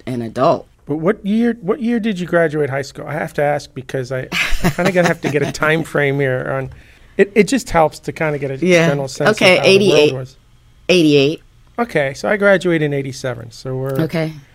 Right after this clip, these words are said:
Speaker 2: so, okay, so yes, right. The, the, the mainframes were kinda just coming out of, even the mainframes were just coming out of university. We just, okay, so that's,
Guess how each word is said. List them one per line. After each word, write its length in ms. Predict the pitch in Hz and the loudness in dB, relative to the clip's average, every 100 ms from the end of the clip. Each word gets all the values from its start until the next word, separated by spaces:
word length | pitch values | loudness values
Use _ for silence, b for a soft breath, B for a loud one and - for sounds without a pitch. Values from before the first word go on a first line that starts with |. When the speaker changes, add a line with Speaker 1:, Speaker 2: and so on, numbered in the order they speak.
| - | -20
Speaker 2:
so, 460 | - - 147 143 - _ - | -8 -2 0 0 -6 _ -8
okay, 320 | 165 156 131 | -2 0 -2
so 200 | 127 - | -4 -4
yes, 440 | 151 160 123 - - | 2 2 0 -6 -4
right. 340 | 151 147 - | 2 2 2
The, 240 | 156 143 - | -4 -6 -4
the, 280 | 151 143 143 | -4 -4 -4
the 140 | 151 147 | -4 0
mainframes 540 | 170 170 170 151 135 | 0 0 -2 -2 -4
were 100 | 131 | -10
kinda 400 | 131 - 151 143 | -12 -12 -6 -4
just 220 | 135 131 | -6 -10
coming 280 | - 135 135 | -8 -6 -6
out 140 | 123 | -6
of, 200 | 123 113 _ - _ _ _ - _ _ _ | -8 -12 _ -20 _ _ _ -20 _ _ _
even 180 | - 139 | -8 -6
the 60 | 123 | -2
mainframes 460 | 135 156 127 120 | -2 -4 -6 -10
were 60 | 117 | -12
just 160 | 117 - | -16 -12
coming 240 | 131 123 | -8 -8
out 140 | 120 | -8
of 60 | 123 | -8
university. 640 | 120 110 117 120 - 117 | -10 -10 -10 -12 -12 -14
We 100 | 113 | -14
just, 260 | 127 - - | -18 -20 -8
okay, 300 | 151 - - - | -8 -6 -10 -8
so 240 | - 156 | -2 0
that's, 400 | 180 175 - | 0 -2 -6